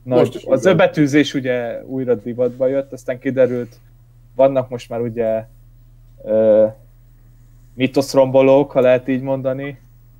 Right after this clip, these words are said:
Speaker 1: Ami, de mondjuk a vala-, valahol igaz is, hogy azért az Ö betű az nem úgy Ö betű, ahogy a sorozatban megálmodták.
Speaker 2: Jó, de ilyenek mindig lesznek.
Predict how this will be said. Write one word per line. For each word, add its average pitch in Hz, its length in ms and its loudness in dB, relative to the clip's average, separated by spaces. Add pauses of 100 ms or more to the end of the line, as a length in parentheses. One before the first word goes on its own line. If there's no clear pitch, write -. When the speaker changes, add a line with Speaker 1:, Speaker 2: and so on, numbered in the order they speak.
(1400)
Speaker 1:
Ami, 139 360 0
de 139 100 0
mondjuk 147 320 -2
a 135 200 6
vala-, 135 380 2
valahol 131 380 2
igaz 127 240 -4
is, 127 140 -12
hogy 127 120 -14 (400)
azért 117 180 -10
az 117 300 -8
Ö 131 60 -4
betű 123 320 -4
az 107 140 -8
nem 120 260 -12
úgy 127 220 -12
Ö 127 80 -6
betű, 123 380 -6
ahogy 123 340 -4
a 117 300 -6
sorozatban 120 920 -8 (140)
megálmodták. 120 960 -6 (1800)
Speaker 2:
Jó, 160 100 0
de 180 140 2
ilyenek 123 340 -2
mindig 110 280 -4
lesznek. 92 340 -10